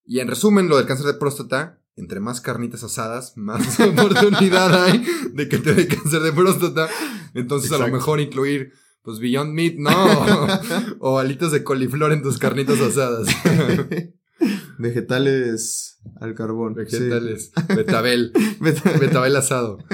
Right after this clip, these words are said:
Speaker 1: Pero bueno, entonces ya llevamos tres aspectos, ¿no? Llevamos, este, empezamos con... Antes de la
Speaker 2: Eh,
Speaker 1: diabetes, ¿qué fue?
Speaker 2: enfermedad cardiovascular.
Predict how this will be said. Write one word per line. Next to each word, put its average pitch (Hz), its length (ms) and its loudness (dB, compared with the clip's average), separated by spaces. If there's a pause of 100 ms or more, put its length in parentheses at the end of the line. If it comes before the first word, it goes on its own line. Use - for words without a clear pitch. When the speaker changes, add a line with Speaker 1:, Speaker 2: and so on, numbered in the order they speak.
(120)
Speaker 1:
Pero 127 160 4
bueno, 160 240 4
entonces 151 640 -2
ya 127 100 0
llevamos 156 680 2
tres 147 160 0
aspectos, 120 440 0
¿no? 123 120 2
Llevamos, 127 360 2
este, 107 520 2
empezamos 123 540 -4
con... 135 360 -6 (440)
Antes 113 220 2
de - 60 6
la 135 80 4
Speaker 2:
Eh, 117 40 4
Speaker 1:
diabetes, 107 360 0
¿qué 113 100 -4
fue? 117 140 -2
Speaker 2:
enfermedad 120 340 -2
cardiovascular. 120 840 -2